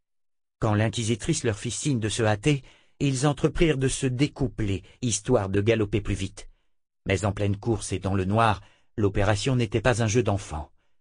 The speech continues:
Au loin, sur sa droite, Kalan aperçut une rangée de destriers attachés à des piquets. Bryn et Peter leur fonçaient dessus, décidés à leur briser les jambes.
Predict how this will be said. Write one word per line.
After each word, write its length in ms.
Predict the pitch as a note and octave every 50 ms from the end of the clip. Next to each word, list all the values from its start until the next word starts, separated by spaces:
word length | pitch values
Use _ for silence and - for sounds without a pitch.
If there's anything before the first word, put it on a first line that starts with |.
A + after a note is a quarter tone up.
| _ _ _ _ _ _ _ _ _ _ _ _ _ -
Au 120 | G#2+ G#2
loin, 320 | G2+ G2+ G#2+ G2+ F#2+ F#2 D#2+
sur 220 | - - - -
sa 160 | - - G#2
droite, 440 | F#2 G2+ G2 A#2 A2 G2+ - - - - _ _ _ _ _ _ _ _ -
Kalan 300 | - A2 G2+ A#2+ B2+ A#2
aperçut 380 | G#2+ G2+ C3 A2+ - - D3 C#3
une 120 | A#2 G#2
rangée 380 | G2 F#2 A#2 B2 A#2+ A2 B2+ A#2
de 100 | G#2 G#2
destriers 580 | F#2+ G#2+ G2+ - - - C3 B2+ B2+ C#3+ C3+
attachés 480 | A2+ G#2 G2+ - A#2 G2+ - - C3 A2+
à 60 | G#2+
des 120 | G#2 A2
piquets. 500 | G#2 - A2+ G#2 - - F#2+ F#2+ F2+ - - _ _ _ _ _ _ _ _ _ _ _ _ _ _ -
Bryn 480 | - G2+ A#2 A#2+ C3 C#3 C#3 C#3+ C#3+ C#3
et 100 | C3+ C3
Peter 540 | - - B2+ G#2+ - - C3 B2 A#2+ B2 A#2+
leur 200 | B2 A#2+ A#2 G#2+
fonçaient 420 | - - - B2+ A2+ - - A#2+ A2
dessus, 500 | G#2+ A2+ G#2+ - - - A2 A2 G2+ - - _ _ _ _ -
décidés 720 | A2 G#2+ A2+ B2+ A2+ - - A#2 G#2 F#2+ G#2 G#2+ G#2 G#2
à 80 | G2+ G2
leur 160 | G2 G2 F#2
briser 320 | F#2 F2+ G2 F#2+ F2 F#2+ F2+
les 120 | E2+ E2
jambes. 380 | E2 - F2 E2 D#2+ D2+ D2+